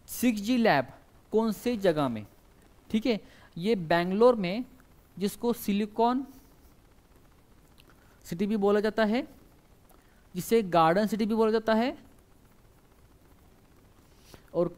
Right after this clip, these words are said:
कर्नाटका का ये कैपिटल है। यहाँ पे सिक्स जी लैब अभी ओपन होने वाला है।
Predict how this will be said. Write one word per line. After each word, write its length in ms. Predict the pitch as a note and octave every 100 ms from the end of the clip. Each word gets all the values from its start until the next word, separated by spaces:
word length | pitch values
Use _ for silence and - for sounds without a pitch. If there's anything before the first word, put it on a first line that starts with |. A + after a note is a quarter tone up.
| -
कर्नाटका 380 | F3 G3 G#3 G#3
का 80 | G#3+
ये 240 | A3 C#4+ - - _ -
कैपिटल 440 | E3+ F3 G#3 G#3
है। 180 | B3+ - -
यहाँ 300 | E3 F#3 F#3
पे 200 | A3 B3 - -
सिक्स 340 | - - A3+ G3+
जी 160 | G#3+
लैब 300 | G#3+ G#3+ A#3
अभी 220 | G3 G#3+ C4
ओपन 340 | F#3 - A3
होने 280 | E3+ D#3+ D#3+
वाला 240 | C3+ A#2+
है। 80 | G#2